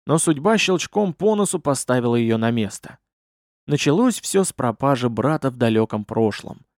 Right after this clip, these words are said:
Был брат, и вот его уже нет. Единственный, кто на тот момент ее понимал. Долго они с родителями бегали, обивали пороги полиции, но все без толку. Даже тело не нашли.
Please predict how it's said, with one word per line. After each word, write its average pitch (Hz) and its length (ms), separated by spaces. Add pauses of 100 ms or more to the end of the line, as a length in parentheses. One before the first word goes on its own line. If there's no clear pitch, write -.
(340)
Был 262 260
брат, 226 500
и 120 140
вот 127 280
его 113 320
уже 110 220
нет. 107 420 (580)
Единственный, 226 720
кто - 200
на 139 160
тот - 260
момент 131 460
ее 117 220
понимал. 110 580 (440)
Долго 233 400
они 208 180
с - 80
родителями 147 560
бегали, 135 480
обивали 131 440
пороги 156 420
полиции, 151 600
но 151 160
все 190 220
без 147 280
толку. - 380 (380)
Даже 226 240
тело 262 260
не 117 140
нашли. 101 400